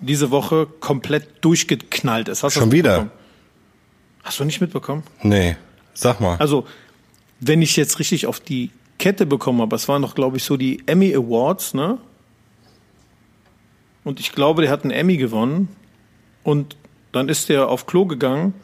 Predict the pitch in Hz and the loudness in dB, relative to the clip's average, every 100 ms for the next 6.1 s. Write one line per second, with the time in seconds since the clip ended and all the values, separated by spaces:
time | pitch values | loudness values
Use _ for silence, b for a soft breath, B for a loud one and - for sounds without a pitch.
0 | B B B B _ - 123 92 - - | B B B B _ -4 -2 -2 -6 -18
1 | _ 139 160 151 139 151 160 - - - | _ -2 0 -2 -4 0 0 -2 -10 -4
2 | 156 165 165 190 180 139 - 151 147 147 | -2 0 2 2 2 -6 -2 0 2 0
3 | 147 143 160 180 151 135 139 147 147 - | 0 0 0 0 -2 0 0 0 -2 -2
4 | 151 151 120 - 113 - - - - - | -4 -2 -6 -4 -6 -6 -10 -18 -4 0
5 | 95 85 90 80 139 107 110 160 113 104 | 0 0 -2 0 2 4 2 0 -4 -6
6 | - | -10